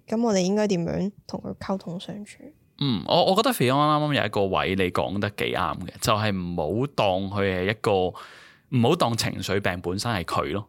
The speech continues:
Speaker 2: 而係嗰個係一個佢擁有嘅，呃，問題咯。噉，呃，即係我做咗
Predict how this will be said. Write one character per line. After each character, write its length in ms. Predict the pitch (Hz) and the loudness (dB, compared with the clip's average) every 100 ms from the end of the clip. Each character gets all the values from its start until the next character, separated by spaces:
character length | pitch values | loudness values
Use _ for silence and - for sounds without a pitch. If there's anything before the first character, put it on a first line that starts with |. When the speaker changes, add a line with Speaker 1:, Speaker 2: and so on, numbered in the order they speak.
| - | -8
Speaker 2:
而 60 | 113 | -4
係 220 | 107 104 | 0 0
嗰 140 | 104 139 | -2 0
個 100 | 131 | 0
係 100 | 98 | 0
一 140 | 104 | -2
個 160 | 120 101 | -2 -4
佢 220 | - 92 90 | -4 -4 -2
擁 200 | 90 95 | -2 0
有 300 | 98 82 85 | 0 -2 -2
嘅， 260 | 90 82 82 - - _ - | -4 -4 -8 -16 -20 _ -10
呃， 200 | 101 87 | -8 -6
問 240 | 87 78 | -8 -6
題 240 | 82 76 - | -4 -4 -4
咯。 120 | 69 - - - - | -8 -12 -16 -16 -4
噉， 340 | - 156 233 262 | 0 2 2 2
呃， 240 | 117 101 104 | 2 2 2
即 140 | - | 0
係 80 | 131 | 0
我 100 | 117 117 | 0 0
做 180 | |
咗 40 | 120 | 2